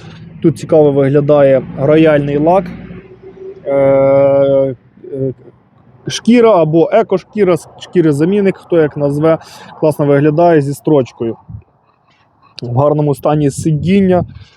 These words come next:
не протоптані, кожзам не потрісканий. Комплект нових Ево коврів постелили. Так, е, далі що розповім по комплектації. У нас датчики дощу, датчики світла,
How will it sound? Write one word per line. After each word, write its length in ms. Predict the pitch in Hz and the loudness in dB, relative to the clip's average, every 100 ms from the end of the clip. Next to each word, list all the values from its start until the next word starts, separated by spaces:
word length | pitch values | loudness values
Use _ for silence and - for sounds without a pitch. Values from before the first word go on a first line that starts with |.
| _ | _
не 120 | 139 | -4
протоптані, 840 | 131 147 127 190 185 - 156 156 156 147 143 139 135 | -2 -4 -4 -2 -2 -2 -2 0 2 2 2 0 0
кожзам 400 | 143 131 143 139 | -2 -2 -2 0
не 100 | 139 | -2
потрісканий. 800 | 131 143 180 180 - 160 160 - _ - - _ _ _ _ _ | -2 -2 -2 -2 -4 -2 -2 -4 _ -20 -20 _ _ _ _ _
Комплект 440 | 143 135 151 - | -4 0 0 -2
нових 360 | 147 165 151 135 | -2 0 0 0
Ево 220 | 147 143 143 | -2 0 0
коврів 400 | 156 156 208 185 | -2 0 -2 -2
постелили. 640 | 180 - 185 185 180 170 - - _ _ _ _ _ _ _ _ _ _ - - - - - _ _ _ - - - - _ - - - - - - _ _ _ _ | -4 0 2 4 2 0 -6 -20 _ _ _ _ _ _ _ _ _ _ -18 -18 -18 -16 -18 _ _ _ -20 -18 -16 -20 _ -20 -20 -20 -20 -20 -20 _ _ _ _
Так, 300 | 165 131 - | -2 -2 -4
е, 240 | 139 131 | -2 -2
далі 300 | 131 165 151 | 0 0 0
що 180 | 143 151 | -2 -2
розповім 540 | 139 - 147 143 135 123 - _ | -4 -2 -2 -2 -2 -6 -14 _
по 140 | 165 156 | -4 -2
комплектації. 720 | 151 139 147 - 147 117 139 | -2 0 -2 0 -2 0 -4
У 40 | |
нас 160 | 160 139 | -2 -2
датчики 480 | 131 147 - 131 143 | 0 -2 -2 -4 -4
дощу, 420 | 131 156 - 170 | 0 -2 -2 -2
датчики 420 | 143 139 - - | 0 0 -2 -10
світла, 640 | 139 175 185 180 160 156 | -6 -4 -4 0 0 0